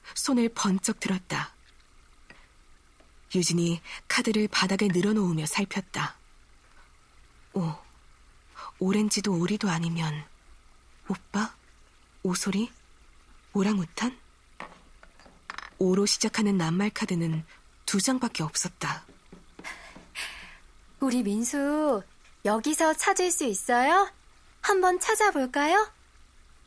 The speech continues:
Speaker 1: 유진이 민수 앞에 카드를 늘어놓고 기도하듯 두 손을 가슴으로 모았다.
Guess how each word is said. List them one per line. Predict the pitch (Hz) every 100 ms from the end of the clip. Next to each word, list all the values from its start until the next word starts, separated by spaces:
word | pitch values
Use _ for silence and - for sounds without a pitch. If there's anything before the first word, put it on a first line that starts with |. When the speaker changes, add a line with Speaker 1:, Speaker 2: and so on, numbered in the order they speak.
| - - -
Speaker 1:
유진이 | 196 180 185 180 170 170 - -
민수 | - 202 196 208
앞에 | 190 220 -
카드를 | - 269 254 240
늘어놓고 | 180 185 180 - - 156 160 - - - -
기도하듯 | - 208 226 208 190 180 175 - -
두 | -
손을 | 214 - 202 185 180
가슴으로 | - 190 214 190 175
모았다. | 165 170 - 156 151